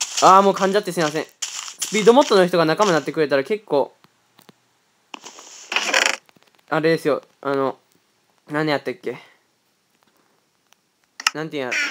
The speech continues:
優勝できる確率高くなるんですよ。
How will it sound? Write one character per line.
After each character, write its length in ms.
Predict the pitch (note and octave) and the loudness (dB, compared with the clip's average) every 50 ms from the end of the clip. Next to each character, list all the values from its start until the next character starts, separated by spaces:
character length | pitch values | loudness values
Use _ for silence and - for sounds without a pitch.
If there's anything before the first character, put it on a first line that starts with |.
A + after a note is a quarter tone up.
| - - - - - - - - - - _ - - - - | -2 -2 -2 -2 -6 -16 -10 -8 -8 -8 _ -12 -20 -16 -10
優 140 | F3 G3 G#3 | -6 -6 -4
勝 200 | G3+ - G#3+ G3+ | -2 0 2 2
で 120 | F#3+ G3 | 2 0
き 140 | G3 F#3 G3+ | 2 2 2
る 80 | G3 F#3+ | 2 4
確 220 | G3+ G3 F#3+ F#3+ | 2 0 0 0
率 120 | F3+ F3 - | -2 -2 -2
高 180 | G3 F3 F3+ | -2 -2 0
く 60 | E3+ | 0
な 100 | D3 C#3 | -2 0
る 60 | C#3 C3+ | -2 -2
ん 40 | |
で 80 | C3 A#2+ | -4 -6
す 120 | - - | -8 -12
よ。 80 | - - | -16 -20